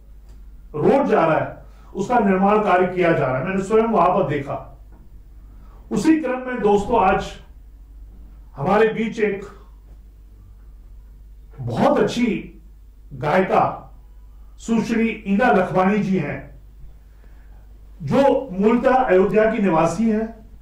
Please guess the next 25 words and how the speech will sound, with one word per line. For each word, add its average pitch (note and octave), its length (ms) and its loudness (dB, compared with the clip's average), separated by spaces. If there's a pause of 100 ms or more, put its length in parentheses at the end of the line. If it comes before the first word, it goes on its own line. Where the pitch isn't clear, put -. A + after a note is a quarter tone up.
(1200)
और G#3 380 2
अभी A#3 220 2
हाल F#3+ 260 2
ही A3+ 60 0
में G#3+ 140 -2
दिल्ली G3 280 0
शिफ्ट G#3 300 -4
हुई G3 220 2
हैं। G3+ 300 -4 (460)
अयोध्या G#3+ 420 4
को A3+ 160 2
इन्होंने A3+ 220 0
बहुत G3 260 2
बारीकी G#3 460 0
से G3 120 0
देखा F3+ 320 0
है, G3 160 2
इनका F#3+ 160 -2
जन्म E3 200 -2
वहीं F#3 340 -2
हुआ, E3+ 260 2
बस्ती D#3 340 -6
में, D#3+ 120 -8
अयोध्या C#3+ 420 -6
में, C3 200 -12